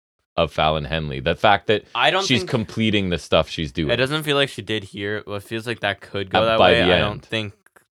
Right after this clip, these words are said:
Speaker 2: it's really there yet. And also, that would suck 'cause they did this last year with, uh, Henley already. Like, Henley's already done this kind of thing with Kiana James.
Speaker 1: And the f-, uh, you're right. And in the final segment of the trio, there's a little bit of a more indication of what I'm saying that we'll get to.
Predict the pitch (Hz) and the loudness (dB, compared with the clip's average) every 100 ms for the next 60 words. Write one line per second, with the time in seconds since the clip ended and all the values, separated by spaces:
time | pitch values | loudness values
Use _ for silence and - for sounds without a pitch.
0 | _ - 104 - - - 98 104 101 98 | _ -12 -12 -12 -20 -20 -10 -8 -6 -6
1 | 95 92 92 104 117 _ - _ _ 117 | -4 -2 0 0 -2 _ -20 _ _ 0
2 | 117 110 - 113 107 107 117 110 110 101 | 2 0 0 -2 -2 0 -2 -2 -2 -2
3 | - 98 104 90 - - - 117 113 107 | -4 -10 -10 -12 -20 -12 -4 -4 -4 -4
4 | 104 101 101 101 92 92 92 - 92 90 | -2 -2 -4 -8 -8 -8 -12 -8 -6 -6
5 | 90 95 98 90 90 90 80 60 92 104 | -8 -10 -10 -10 -8 -8 -10 -12 -12 -10
6 | 101 98 98 95 92 92 92 90 - 92 | -10 -6 -4 -4 -6 -8 -8 -10 -10 -12
7 | 90 92 90 - 92 87 90 87 135 - | -12 -12 -12 -10 -10 -10 -14 -16 -18 -2
8 | 104 101 90 - - 113 113 104 87 95 | 0 2 -2 -6 2 2 4 2 6 6
9 | 98 73 73 92 90 85 - 95 98 101 | 6 4 -2 -2 0 -4 2 2 4 2
10 | 92 85 82 73 - 90 82 82 87 71 | 2 2 0 -2 2 2 2 0 0 0
11 | 76 - 95 87 76 73 76 78 73 80 | -4 -4 0 2 2 0 0 -2 -2 -2
12 | 78 85 73 71 71 76 85 76 71 69 | 2 0 0 -6 -4 0 0 0 -4 -4
13 | 78 71 71 64 69 64 - 69 53 53 | -4 -4 -6 -6 -6 -6 -8 -8 -6 -8
14 | 57 64 60 57 - 62 | -8 -8 -8 -10 -8 -12